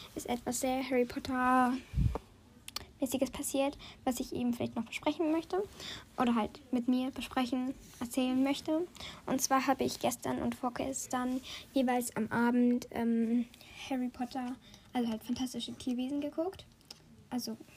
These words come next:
fantastische Tierwesen, wo sie zu finden sind und fantastische Tierwesen, Grindelwalds Verstecken. Oh Gott, mein Handy.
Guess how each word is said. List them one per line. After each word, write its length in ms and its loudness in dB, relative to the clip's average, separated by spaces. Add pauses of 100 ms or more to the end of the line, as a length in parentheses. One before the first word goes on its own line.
(140)
fantastische 460 -4
Tierwesen, 480 -2
wo 80 -6
sie 140 -12
zu 120 -10
finden 320 -2
sind 320 0
und 160 -2
fantastische 500 -8
Tierwesen, 600 -2 (420)
Grindelwalds 460 -2
Verstecken. 560 10 (520)
Oh 40 -14
Gott, 320 -6 (360)
mein 140 8
Handy. 380 6